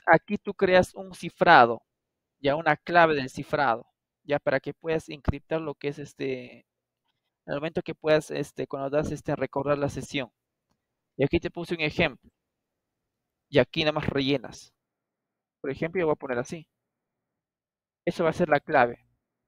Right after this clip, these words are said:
Ya, y aquí es el tiempo de vida de la cookie. Y el método de encriptación. Nada más.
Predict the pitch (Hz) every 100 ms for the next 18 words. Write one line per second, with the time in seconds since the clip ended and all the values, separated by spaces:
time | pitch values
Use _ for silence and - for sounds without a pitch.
0 | _ _ _ _ _ _ _ _ _ _
1 | _ _ _ _ _ _ _ _ _ _
2 | - 143 - 160 - 151 151 156 139 -
3 | 165 170 143 139 156 151 127 - 165 -
4 | - _ _ _ _ _ _ _ _ _
5 | _ _ _ 165 165 - _ - _ -
6 | 151 139 160 165 139 131 123 - 123 -
7 | 123 _ _ _ _ _ _ _ _ 147
8 | 147 139 110 -